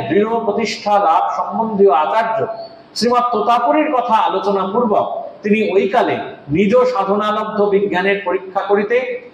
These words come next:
এবং পত্নীর প্রতি নিজ কর্তব্য পরিপালনে অগ্রসর হইয়াছিলেন। কিন্তু ওই সময়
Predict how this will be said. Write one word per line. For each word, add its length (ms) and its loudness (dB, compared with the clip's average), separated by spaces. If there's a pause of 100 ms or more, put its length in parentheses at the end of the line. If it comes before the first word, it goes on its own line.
(140)
এবং 380 0
পত্নীর 560 0
প্রতি 300 -2 (380)
নিজ 240 2
কর্তব্য 600 0 (160)
পরিপালনে 580 0
অগ্রসর 600 0
হইয়াছিলেন। 560 0 (400)
কিন্তু 320 -2 (140)
ওই 180 2
সময় 380 0